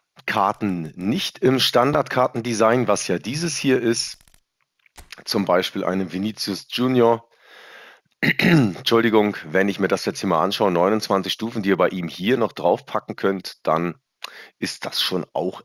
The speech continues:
echt eine richtig gute Karte, Leute. Das ist so. Also, das ist schon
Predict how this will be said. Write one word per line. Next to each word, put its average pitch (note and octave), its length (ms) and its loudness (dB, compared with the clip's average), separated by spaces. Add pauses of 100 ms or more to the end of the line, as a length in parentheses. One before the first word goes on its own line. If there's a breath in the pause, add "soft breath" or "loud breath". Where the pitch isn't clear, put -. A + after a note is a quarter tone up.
(120)
echt - 400 -8 (100)
eine F#2+ 480 -2 (220)
richtig - 680 -10 (240)
gute A2+ 720 -8
Karte, - 360 -4
Leute. C#2+ 360 -8
Das - 180 -12
ist - 300 -8
so. C#2+ 260 -10 (120)
Also, G2 440 0 (960 loud breath)
das C3 240 -2
ist - 400 -6
schon G#2 340 0